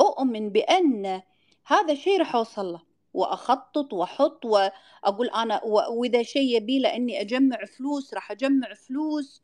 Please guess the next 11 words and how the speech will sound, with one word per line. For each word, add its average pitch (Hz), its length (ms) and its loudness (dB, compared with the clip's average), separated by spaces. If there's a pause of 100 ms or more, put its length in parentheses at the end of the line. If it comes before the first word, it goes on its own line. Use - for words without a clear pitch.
(360)
وأسويه. 269 1080 0 (580)
فالإنسان 233 920 -6 (180)
اللي 208 160 0
دايما 214 380 -6
يكون 185 420 -10
عنده 190 240 -10
أهدافه 180 560 -14
واضحة. - 360 -12
طبعا 196 320 4
بألفين 208 720 0
واثنين 294 720 2